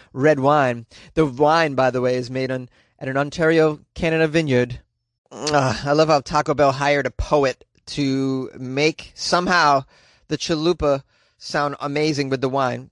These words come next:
"Complements the notes of wild strawberry and beetroot in the silky limited wine." <laughs> Try as hard as you want. There's no way I'm going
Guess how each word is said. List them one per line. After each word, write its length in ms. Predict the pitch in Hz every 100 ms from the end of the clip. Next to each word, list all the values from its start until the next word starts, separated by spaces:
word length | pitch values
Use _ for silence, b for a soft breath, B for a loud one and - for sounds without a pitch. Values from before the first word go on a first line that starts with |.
| -
"Complements 680 | - 247 247 247 240 226
the 120 | - 247
notes 400 | 226 240 - -
of 180 | 180 139
wild 340 | 180 180 180
strawberry 800 | - - - 196 180 185 180 160
and 200 | 139 123
beetroot 640 | 139 175 - 151 - - -
in 120 | 127
the 60 | 113
silky 520 | - - 160 143 143
limited 400 | 131 131 131 117
wine." 500 | 120 123 127 117 143
<laughs> 60 | - - - - - - - _ _ _ _ _ B B B B B B B
Try 360 | - - 254 302
as 180 | 277 208
hard 300 | 190 196 208
as 120 | 190
you 100 | 185
want. 420 | 160 160 156 - _ b b b
There's 220 | 196 202
no 200 | 254 262
way 600 | 247 233 285 220 202 214 _ _ _ _ -
I'm 200 | 208 180
going 460 | 220 247 220 214